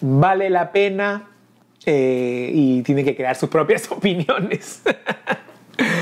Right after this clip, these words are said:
Bueno, entonces pasemos al otro ángulo y empecemos con este gran unboxing. Entonces vamos a abrir acá este tremendo Moon Knight, el Caballero de la Luna.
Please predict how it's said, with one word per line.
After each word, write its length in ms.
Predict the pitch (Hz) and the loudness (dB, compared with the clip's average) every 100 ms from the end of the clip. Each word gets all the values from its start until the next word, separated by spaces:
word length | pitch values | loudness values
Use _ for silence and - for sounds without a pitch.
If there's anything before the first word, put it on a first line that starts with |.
| 175 180 160 | -4 -4 0
Bueno, 220 | 175 131 | 0 0
entonces 380 | 131 165 175 196 | -2 0 0 -2
pasemos 600 | 190 143 120 220 254 240 | -2 -6 -2 0 2 2
al 140 | 185 180 | 2 4
otro 320 | 202 202 190 | 4 2 2
ángulo 460 | 196 214 220 220 170 | 2 2 4 4 4
y 80 | |
empecemos 540 | 139 113 120 160 165 - | 0 -2 -2 2 2 0
con 200 | 131 147 | -2 -2
este 260 | 151 156 | 0 0
gran 440 | 139 190 214 214 208 | 0 0 -2 -4 -4
unboxing. 1400 | 196 202 208 208 220 214 170 - - 170 147 131 123 117 107 101 - | -4 -2 -2 0 2 4 2 0 -4 0 0 0 -2 -2 -2 0 0
Entonces 680 | 147 135 131 110 120 117 - | 2 4 4 2 2 0 0
vamos 260 | 127 123 110 | 0 2 2
a 60 | |
abrir 240 | 107 123 117 | 2 4 2
acá 240 | - 107 | 0 -2
este 280 | 110 - 113 | 0 0 0
tremendo 1160 | 110 113 117 139 160 160 151 143 139 139 139 - - - - - - - | 4 4 6 6 6 2 0 2 4 4 2 -6 -16 -14 -12 -10 -10 4
Moon 540 | 139 139 160 165 139 143 | 8 8 8 4 2 2
Knight, 460 | 147 143 147 - - - - - - | 4 2 -2 -8 -14 -16 -18 -12 -8
el 100 | - | -2
Caballero 480 | - 101 123 135 131 | 0 4 6 6 6
de 140 | 123 | 2
la 240 | 107 104 | 0 2
Luna. 680 | 117 151 196 185 170 175 | 6 8 8 6 4 0